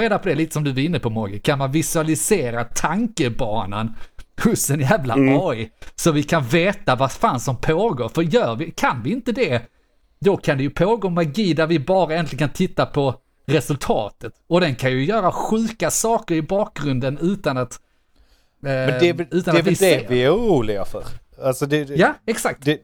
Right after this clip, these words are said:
Speaker 3: och det är väl
Speaker 1: Jag tror
Speaker 3: det
Speaker 1: det.
Speaker 3: vi inte har. Alltså att vi har byggt, att, eh, vi säger
Speaker 1: Det är för,
Speaker 3: jag, men
Speaker 1: det är för
Speaker 3: a-,
Speaker 1: mycket
Speaker 3: att
Speaker 1: magi.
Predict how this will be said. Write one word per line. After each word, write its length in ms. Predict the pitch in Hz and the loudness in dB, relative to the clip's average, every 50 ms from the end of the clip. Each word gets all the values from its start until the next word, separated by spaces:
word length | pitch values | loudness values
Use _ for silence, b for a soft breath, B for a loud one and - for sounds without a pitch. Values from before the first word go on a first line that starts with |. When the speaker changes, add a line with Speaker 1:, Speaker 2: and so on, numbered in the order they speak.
| _ - - _ | _ -20 -6 _
Speaker 3:
och 140 | 170 156 156 | 2 4 4
det 80 | 160 | 4
är 40 | 165 | 2
väl 40 | 170 | 0
Speaker 1:
Jag 80 | 185 151 | 0 0
tror 80 | 180 175 | 2 2
Speaker 3:
det 60 | 143 | 2
Speaker 1:
det. 60 | 117 | 2
Speaker 3:
vi 60 | 113 139 | -2 -6
inte 200 | 170 - 202 190 | -2 0 0 2
har. 420 | 151 196 202 139 104 98 98 190 - | 4 4 4 4 2 0 -6 -10 -4
Alltså 240 | 135 131 120 - 147 | -2 -2 0 2 0
att 120 | 131 131 | 0 2
vi 80 | 139 147 | 2 4
har 80 | 147 147 | 4 4
byggt, 540 | 135 139 175 160 - - - _ - - - - _ _ _ _ _ _ - _ _ | 2 0 -2 -2 -2 -6 -16 _ -20 -20 -20 -20 _ _ _ _ _ _ -20 _ _
att, 340 | - 147 139 - _ - - - - - - - | -2 0 0 0 _ -8 -20 -20 -20 -20 -6 -2
eh, 120 | 143 135 | -2 0
vi 280 | 117 127 135 120 110 - | 0 0 0 -2 -2 -8
säger 340 | - - - - 151 135 127 | -12 -16 -4 0 4 4 4
Speaker 1:
Det 60 | 123 | 4
är 0 | |
för, 60 | 117 | 2
Speaker 3:
jag, 80 | 117 117 | 2 0
men 120 | 131 131 | 0 -2
Speaker 1:
det 60 | - | 0
är 80 | - 185 | 0 2
för 100 | 180 180 | 2 4
Speaker 3:
a-, 40 | 202 | 4
Speaker 1:
mycket 180 | 220 202 156 165 | 6 4 6 4
Speaker 3:
att 60 | 160 | 2
Speaker 1:
magi. 380 | 156 165 - 233 147 110 113 | -2 -2 -4 -8 -10 -10 -12